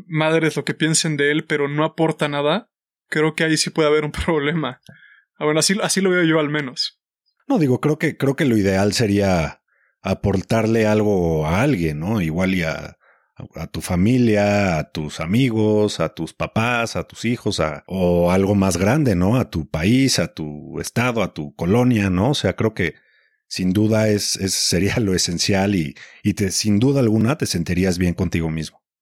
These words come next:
Speaker 1: A ver, ¿qué otra regla tienes?
Speaker 2: A ver, te voy a leer otra ya. Esta te va a gustar. Justo es un poco de lo que estabas diciendo. En la escuela puede haberse eliminado la diferencia entre ganadores y perdedores, pero en la vida real no.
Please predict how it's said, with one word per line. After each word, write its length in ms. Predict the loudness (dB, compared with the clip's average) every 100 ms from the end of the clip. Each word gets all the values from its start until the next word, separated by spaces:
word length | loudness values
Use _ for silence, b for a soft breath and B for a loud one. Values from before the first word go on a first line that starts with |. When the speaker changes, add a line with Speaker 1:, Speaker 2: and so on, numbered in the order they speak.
| _ _
Speaker 1:
A 100 | -2
ver, 160 | 0 0
¿qué 80 | -2
otra 160 | -4
regla 440 | -2 0 0 -2 _
tienes? 460 | -2 0 -2 -6 _ _ _ _ _ -6
Speaker 2:
A 80 | 0
ver, 160 | 0 2
te 80 |
voy 160 | 2 2
a 60 | 2
leer 160 | 2
otra 240 | 0 -4 -14
ya. 140 | -18 -20 _ _ _ _ -6
Esta 240 | -2 0
te 100 | 2
va 80 | 2
a 40 |
gustar. 460 | 2 0 -2 -4 -6 _ _ _ _ _
Justo 300 | -2 0 2
es 80 | 0
un 100 | 0
poco 260 | 0 2
de 60 | 2
lo 120 | 0
que 80 | -2
estabas 280 | 0 2 0
diciendo. 540 | -2 -4 -6 -18 _ _ _
En 180 | 0 0
la 40 |
escuela 600 | 0 0 2 2 0 -4 -2
puede 220 | 0 2
haberse 300 | 2 0 0
eliminado 520 | 2 2 2 2 2
la 140 | 2 2
diferencia 540 | 0 0 0 0 0
entre 240 | 0 -2
ganadores 520 | 0 2 2 2 0 -2
y 40 |
perdedores, 800 | -4 -2 0 0 -2 -8 -16 -6
pero 160 | -2 2
en 100 | 2
la 80 | 2
vida 200 | 2 0
real 440 | 0 2 2 2
no. 220 | 2 0